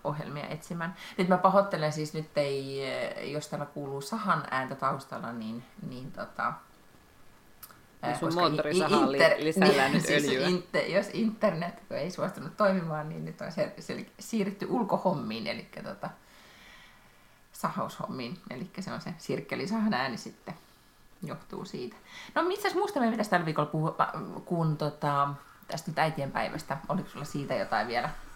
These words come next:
Speaker 2: No, mulla on tällainen maan äiti, kenestä mä haluaisin puhua. <laughs> Melania
Speaker 1: Ahaa.
Speaker 2: Trump. Mä en tiedä, oot sä,
Speaker 1: Oo.
Speaker 2: oot sä niinku, mitä sä ajattelet Melania Trumpista?
Speaker 1: Mä en oikein osaa päättää, että,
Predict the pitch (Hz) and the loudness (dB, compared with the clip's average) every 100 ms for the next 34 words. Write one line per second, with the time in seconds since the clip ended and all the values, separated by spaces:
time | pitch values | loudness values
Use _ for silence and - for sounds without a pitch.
0 | - - - 180 185 180 175 175 202 202 | -8 -6 -2 0 0 2 2 2 4 4
1 | 151 - 127 131 135 156 - 151 143 - | 4 2 2 0 -4 -8 -8 -6 -4 -4
2 | 143 151 - 160 165 - 165 165 185 208 | -4 -2 -2 -4 -4 -4 0 0 0 -4
3 | - - 185 180 185 180 156 226 311 185 | -10 -10 -4 2 4 4 2 2 4 4
4 | 143 - - - - - - - - - | 2 -2 -14 -20 -14 -14 -14 -16 -20 -20
5 | - - - - - - 175 175 175 131 | -20 -20 -12 0 4 6 6 6 4 2
6 | 104 104 110 180 185 170 160 165 - 107 | 0 0 2 2 0 0 0 -2 -4 -4
7 | - 196 185 - 170 143 - - 143 143 | -4 -2 0 2 2 0 -2 -6 -4 -2
8 | 135 135 139 151 165 156 165 - 185 - | 0 0 -2 -6 -6 -6 -8 -10 -12 -12
9 | - - - - - - - - 277 349 | -20 -20 -20 -20 -18 -16 -6 2 4 4
10 | 240 233 220 220 214 233 214 190 147 143 | 2 2 2 2 4 4 4 4 -2 -2
11 | - 143 | -2 -2